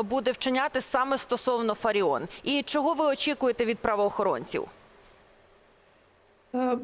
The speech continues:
Speaker 2: колеги, знаєте, насправді мені би не хотілося коментувати якісь конкретні імена. Мені здається, забагато честі, знаєте, для цієї особи.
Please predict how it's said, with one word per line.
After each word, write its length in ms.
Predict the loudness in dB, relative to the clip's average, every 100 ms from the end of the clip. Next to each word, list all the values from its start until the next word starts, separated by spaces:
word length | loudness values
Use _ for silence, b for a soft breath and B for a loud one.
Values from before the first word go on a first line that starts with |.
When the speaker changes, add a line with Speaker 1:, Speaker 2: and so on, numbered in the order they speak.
| -8
Speaker 2:
колеги, 420 | -6 0 2 2 4
знаєте, 380 | 4 2 2
насправді 540 | 2 2 2 4 4 4
мені 300 | 4 4 4
би 140 | 4
не 80 | 4
хотілося 840 | 4 2 2 4 2 2 2 2 2
коментувати 720 | 4 4 4 2 2 0 -2
якісь 260 | 0 0 0
конкретні 520 | 0 2 0 2 2
імена. 400 | 4 4 4 4
Мені 220 | 4 4
здається, 460 | 4 4 2 0 0
забагато 480 | 0 2 0 0
честі, 480 | -2 0 0 0 -2
знаєте, 340 | 2 2 2 0
для 140 | 0
цієї 320 | 0 2 4
особи. 560 | 4 2 2 2 4